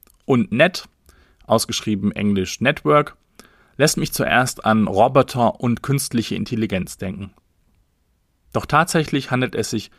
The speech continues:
um ganz gewöhnliche Computer, Server und andere Netzwerkgeräte, die zu einem riesigen Netzwerk zusammengeschlossen werden. Die Anspielung auf Roboter bezieht sich eher auf das Verhalten dieser Geräte. Das selbstständige Erledigen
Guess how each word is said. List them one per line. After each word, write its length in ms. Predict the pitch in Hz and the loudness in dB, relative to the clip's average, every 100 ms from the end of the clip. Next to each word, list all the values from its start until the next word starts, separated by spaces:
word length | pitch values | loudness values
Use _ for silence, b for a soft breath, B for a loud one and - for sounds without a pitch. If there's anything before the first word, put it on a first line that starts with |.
| b b | b b
um 220 | 107 98 | -4 2
ganz 260 | 110 156 - | 2 2 -2
gewöhnliche 500 | 117 120 131 - - | -2 0 -2 -4 -6
Computer, 720 | - 101 160 180 165 143 - b b | -4 -2 0 0 0 -4 -6 b b
Server 640 | - 147 151 135 139 - | -4 4 4 6 2 0
und 220 | 156 175 - | 0 0 2
andere 260 | 139 135 | 0 2
Netzwerkgeräte, 840 | 113 104 - 107 110 98 110 120 110 B B - | 2 0 -2 -4 -4 -4 -4 -4 -8 B B -6
die 100 | 120 | -4
zu 180 | - | -4
einem 180 | - 113 | 0 0
riesigen 760 | 104 120 151 131 139 131 127 110 | 0 0 0 0 0 0 -4 -4
Netzwerk 600 | 101 107 - 110 104 - | -4 -4 -2 -2 -2 -4
zusammengeschlossen 880 | - 104 98 95 95 - - - 98 | -6 0 2 0 -2 -8 -12 -8 -8
werden. 280 | 104 - - _ b b b b b b - | -8 -10 -16 _ b b b b b b -4
Die 100 | - | -2
Anspielung 500 | 175 - 196 180 120 | 0 2 4 4 4
auf 260 | 113 - | 2 2
Roboter 480 | 104 139 170 - 170 | 2 4 2 -2 -2
bezieht 420 | 143 - 135 135 | -2 -2 -2 -4
sich 320 | - 123 - - | -2 -2 -4 -8
eher 300 | - 156 151 | 0 4 4
auf 180 | - - | 4 0
das 220 | 120 - | -2 -4
Verhalten 560 | 120 113 160 156 104 98 | -6 0 2 2 0 -4
dieser 240 | 90 92 | -4 -6
Geräte. 500 | - - - - - _ _ b b b _ _ _ _ - | -6 -10 -12 -12 -16 _ _ b b b _ _ _ _ -4
Das 140 | 110 - | -2 2
selbstständige 640 | 165 - 147 143 113 110 | 2 2 -2 0 0 0
Erledigen 680 | 101 117 147 147 143 139 | 2 2 2 0 -2 -6